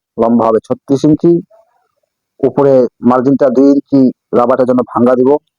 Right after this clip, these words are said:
এখানে হাই দিয়েছি পনেরো ইঞ্চি, আর লম্বা হয়েছে ছত্রিশ ইঞ্চি। তো যাই হোক, এখানে আমি একটা কল্লি দিব। কল্লি দেওয়ার কারণ হচ্ছে গিয়া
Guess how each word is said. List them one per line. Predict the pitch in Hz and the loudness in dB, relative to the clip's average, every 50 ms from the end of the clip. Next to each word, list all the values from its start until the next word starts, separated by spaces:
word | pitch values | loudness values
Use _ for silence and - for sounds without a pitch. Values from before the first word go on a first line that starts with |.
| _ _ - | _ _ -6
এখানে | 120 - 120 120 120 117 - | -4 -4 -2 -2 -2 -2 -2
হাই | - - 123 123 117 | -2 0 0 2 2
দিয়েছি | 123 123 117 - - 113 - | 0 0 0 -2 -4 -4 -2
পনেরো | - 120 127 127 127 131 | -2 0 0 0 2 0
ইঞ্চি, | 135 131 - - 151 151 180 _ _ _ _ _ _ _ _ _ _ _ _ _ _ _ _ _ _ _ _ _ _ _ _ _ _ _ _ _ _ _ _ - | 0 0 0 0 0 0 -2 _ _ _ _ _ _ _ _ _ _ _ _ _ _ _ _ _ _ _ _ _ _ _ _ _ _ _ _ _ _ _ _ -6
আর | 123 107 107 113 | -4 -2 0 0
লম্বা | 117 117 117 117 117 110 - - _ - | 0 0 0 0 0 0 -2 -6 _ -6
হয়েছে | 110 110 113 107 - - 117 110 104 - - _ _ _ _ _ _ _ _ _ _ _ _ _ _ | -2 -2 -2 -2 -2 -2 0 0 0 -2 -4 _ _ _ _ _ _ _ _ _ _ _ _ _ _
ছত্রিশ | - 135 131 - _ _ - 123 123 - - 110 | -6 -6 -6 -8 _ _ -2 -2 -2 0 0 -2
ইঞ্চি। | 104 95 - - - - - - _ _ _ _ _ 294 285 _ _ _ _ _ _ _ _ _ _ _ _ _ _ _ _ _ _ _ _ _ _ _ _ _ _ _ _ _ _ _ | -2 -2 -4 -10 -20 -20 -20 -20 _ _ _ _ _ -20 _ _ _ _ _ _ _ _ _ _ _ _ _ _ _ _ _ _ _ _ _ _ _ _ _ _ _ _ _ _ _ _
তো | - 107 107 | -8 -4 0
যাই | 117 117 123 | 0 0 0
হোক, | 131 - _ _ _ _ _ _ _ _ _ _ _ _ _ _ _ _ _ _ _ _ _ _ _ _ _ _ _ _ _ _ _ _ - | -2 -4 _ _ _ _ _ _ _ _ _ _ _ _ _ _ _ _ _ _ _ _ _ _ _ _ _ _ _ _ _ _ _ _ -6
এখানে | 123 120 127 143 143 147 | -6 -4 -2 0 0 0
আমি | 143 139 - | 0 0 -2
একটা | - 135 117 - _ _ - | -2 -6 -6 -6 _ _ -2
কল্লি | 143 147 147 143 127 98 | 0 2 2 2 2 0
দিব। | 95 - - - _ _ _ _ _ - | -2 -4 -6 -10 _ _ _ _ _ -2
কল্লি | 123 123 123 131 123 | -2 0 0 2 2
দেওয়ার | 135 131 123 - | 2 0 0 0
কারণ | 131 127 135 131 131 | -2 -2 0 -2 -4
হচ্ছে | 127 - _ - 143 143 | -4 -4 _ -2 0 2
গিয়া | 151 | 0